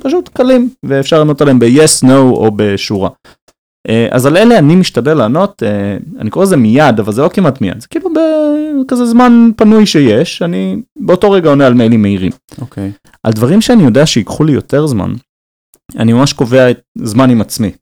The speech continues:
Speaker 1: דיברנו קודם על ה-D N S-ים.
Speaker 2: כן.
Speaker 1: אז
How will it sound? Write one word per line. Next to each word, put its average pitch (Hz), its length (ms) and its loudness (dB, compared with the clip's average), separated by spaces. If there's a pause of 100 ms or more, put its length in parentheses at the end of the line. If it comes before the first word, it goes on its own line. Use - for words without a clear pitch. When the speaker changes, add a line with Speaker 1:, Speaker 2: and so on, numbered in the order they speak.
Speaker 1:
דיברנו 107 300 -4
קודם 110 200 -6
על 95 80 -8
ה-D 95 60 -10
N 107 380 -2
S-ים. 220 140 -2 (160)
Speaker 2:
כן. 95 260 -8 (240)
Speaker 1:
אז 104 200 -4